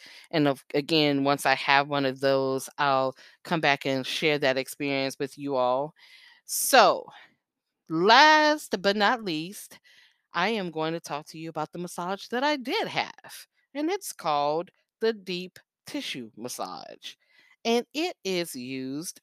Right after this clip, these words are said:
to target deep layers of the muscle and connective tissue, okay?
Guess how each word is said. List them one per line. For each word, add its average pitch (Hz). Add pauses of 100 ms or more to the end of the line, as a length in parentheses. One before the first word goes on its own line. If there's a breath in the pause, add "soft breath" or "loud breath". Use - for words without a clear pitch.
to 190
target 147
deep 233
layers 170 (400 loud breath)
of 156
the 143
muscle 208 (160)
and 160
connective 170
tissue, - (760)
okay? 143